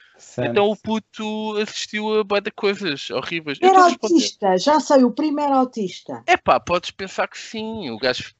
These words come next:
Speaker 2: passava tempo a olhar para a parede, não é?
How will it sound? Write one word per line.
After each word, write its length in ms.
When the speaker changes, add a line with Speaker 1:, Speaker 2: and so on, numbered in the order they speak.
Speaker 2:
passava 400
tempo 380
a 40
olhar 160
para 120
a 40
parede, 560
não 220
é? 360